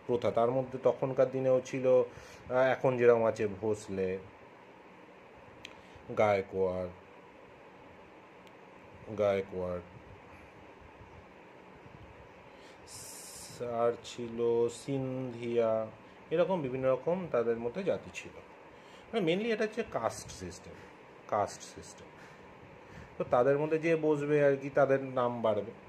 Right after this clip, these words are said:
তো তাদের মধ্যে পেশোয়া ইয়ে নিয়ে লড়াই চলতো। তো কী করলো ইংরেজরাও, সেই জিনিসটাকে main ইয়ে করলো, সদাশিবরাও সমস্ত খবরাখবর দিয়ে দিল। মারাঠা একটা অন্য জিনিস, অন্য জায়গা। আমি এখন ছোটোভাবে বলে দিলাম,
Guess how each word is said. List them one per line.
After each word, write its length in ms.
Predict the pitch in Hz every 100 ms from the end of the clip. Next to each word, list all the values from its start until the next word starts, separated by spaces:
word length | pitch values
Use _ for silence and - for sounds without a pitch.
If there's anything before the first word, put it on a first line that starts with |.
| - - - - - - -
তো 80 | 180
তাদের 280 | 180 170 175
মধ্যে 180 | 190 220
পেশোয়া 380 | - 131 - 151
ইয়ে 300 | 147 139 147
নিয়ে 160 | 156 196
লড়াই 340 | 131 104 98
চলতো। 400 | 98 90 85 - - - - - - - - - - - - - - - - - - - - - - - -
তো 120 | 185 - -
কী 140 | 170 -
করলো 300 | 175 196 196 - -
ইংরেজরাও, 440 | 151 160 160 160 160
সেই 260 | - 147
জিনিসটাকে 580 | 147 151 147 - 147 156 151 -
main 320 | 135 139 139
ইয়ে 160 | 139 143 143
করলো, 380 | 139 139 143 151 - 131 123
সদাশিবরাও 520 | 131 123 123 127 127 123
সমস্ত 440 | 120 117 - 123 120
খবরাখবর 360 | 120 117 117 120
দিয়ে 120 | 120
দিল। 140 | 123 156
মারাঠা 460 | 123 113 120 147
একটা 200 | 143 143
অন্য 420 | 147 127 131 147 135
জিনিস, 320 | 147 175 -
অন্য 280 | 120 123 127
জায়গা। 240 | 131 165
আমি 160 | 143 123
এখন 220 | 104 131
ছোটোভাবে 480 | 123 107 117 120 131
বলে 280 | 104 107
দিলাম, 300 | 127 147 156